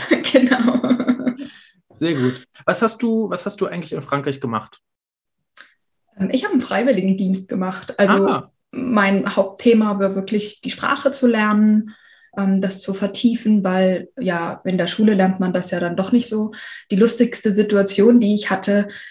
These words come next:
Speaker 1: ich habe auch Französisch im Abi gewählt und nach dem Abi, ich dachte, ich bin's und ich kann Französisch. Und dann bin ich nach Frankreich und war dann erst noch ein paar Wochen in einer Gastfamilie und später dann in einem, in einem Jugendhostel.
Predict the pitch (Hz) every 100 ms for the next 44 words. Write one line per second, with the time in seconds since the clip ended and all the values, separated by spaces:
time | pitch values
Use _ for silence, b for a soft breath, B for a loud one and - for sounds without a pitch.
0 | B - 190 196 190 - - - _ _
1 | _ _ - 196 190 - 190 208 240 247
2 | 202 196 214 254 247 220 214 220 226 -
3 | B B - 202 196 190 190 185 - 214
4 | 190 - 190 - - - - 196 - -
5 | 196 - 220 214 - - 220 240 220 196
6 | 196 - - 208 196 - 202 - 202 240
7 | 233 B B B B B _ _ 202 208
8 | 208 208 - 208 208 254 247 208 - 185
9 | 226 - 269 269 269 - 214 214 202 208
10 | 202 202 202 196 196 196 - 208 - 233
11 | 214 214 214 208 202 196 202 190 233 -
12 | - 285 277 269 262 269 262 214 - 202
13 | 208 208 202 208 208 202 196 190 185 190
14 | 190 190 196 190 220 254 277 - 247 -
15 | 254 247